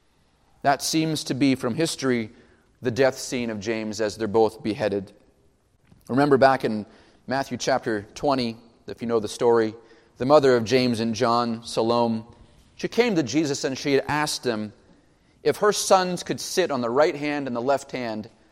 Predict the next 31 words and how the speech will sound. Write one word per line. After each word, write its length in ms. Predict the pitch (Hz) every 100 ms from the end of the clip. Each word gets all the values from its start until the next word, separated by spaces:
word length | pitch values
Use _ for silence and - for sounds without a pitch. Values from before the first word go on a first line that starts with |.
| _ _
of 140 | 117
Jesus 540 | 110 143 113 113 - -
at 100 | 127
the 80 | 123
kingdom. 460 | 156 135 110 104 110 _ _ _ _ _
And 140 | 160 156
Jesus 320 | 226 190 170
asked 240 | 170 170
the 80 | 170
two 200 | - 190
young 280 | 160 151 143
men 180 | 151 143
if 120 | 131
they 380 | 151 151 135 - - _ _
were 160 | 143 143
able 300 | 180 180 151
to 100 | 139
drink 340 | 113 135 160
from 140 | 165 139
the 80 | 117
cup 300 | 165 151 135
that 120 | 120
he 180 | 156 147
himself 440 | 127 - 147 127
was 140 | 113
about 260 | 113 131 -
to 60 | 113
drink, 340 | 104 135 120
which 260 | 127 - -
means 480 | 143 156 131 - -
death. 800 | 120 107 127 110 - - -